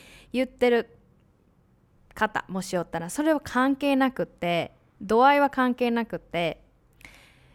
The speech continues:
こうアリスのインスタ見てくれてる方とか、ポッドキャスト聞いてくれてる方、もしくはね、違うところでセルフラブについてなんかこう、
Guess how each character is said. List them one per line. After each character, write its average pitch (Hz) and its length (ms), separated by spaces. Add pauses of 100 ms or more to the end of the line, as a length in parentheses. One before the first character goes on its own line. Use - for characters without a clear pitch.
こ - 60
う - 40
ア 254 60
リ 285 80
ス 226 140
の 185 80
イ 185 60
ン 190 40
ス 185 60
タ 190 100
見 208 160
て 214 80
く 214 100
れ 202 140
て 202 100
る 196 120
方 190 260
と - 80
か、 175 100
ポ - 140
ッ 202 60
ド 196 120
キ 190 120
ャ 185 60
ス - 100
ト 180 40
聞 170 200
い - 20
て 170 140
く 175 100
れ 170 100
て 170 140
る 160 160 (640)
方、 - 320
も 247 100
し - 140
く - 40
は 180 100
ね、 180 200 (260)
違 196 40
う 180 180
と 208 140
こ 240 100
ろ 269 80
で 240 100
セ 180 200
ル 175 60
フ 180 100
ラ 185 160
ブ 170 100
に 156 140
つ - 100
い 160 80
て 160 100
な 160 120
ん 147 40
か - 160
こ - 360
う、 - 20